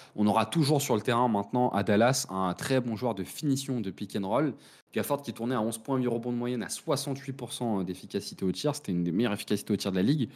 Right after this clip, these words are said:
Et dans un style qui est pas compliqué, évidemment, sinon on n'est pas à soixante-six pour cent, mais qui n'est pas non plus le plus simple de la ligue. C'est vraiment un très bon joueur de pick and roll, extrêmement véloce, bon joueur aussi de transition,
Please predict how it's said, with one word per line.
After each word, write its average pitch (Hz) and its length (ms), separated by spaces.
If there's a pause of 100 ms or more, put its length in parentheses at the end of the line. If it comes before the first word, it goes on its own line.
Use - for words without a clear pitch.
(480)
Et 113 100
dans 143 320
un 143 80
style 185 540 (760)
qui - 140
est 110 60
pas 92 240
compliqué, 127 440
évidemment, 117 360
sinon 104 180
on - 20
n'est 95 80
pas 101 120
à 92 40
soixante-six - 300
pour 123 140
cent, 185 100
mais 156 80
qui 143 140
n'est 151 120
pas 220 240
non 190 200
plus 220 200
le 139 140
plus 151 200
simple 190 320
de 175 100
la 165 100
ligue. 147 160
C'est - 140
vraiment 185 280
un 120 60
très - 400
bon 170 160
joueur 151 180
de 131 60
pick 131 260
and 135 140
roll, 160 300
extrêmement 165 520
véloce, 131 480 (420)
bon 180 260
joueur 185 220
aussi 135 260
de 117 80
transition, 131 580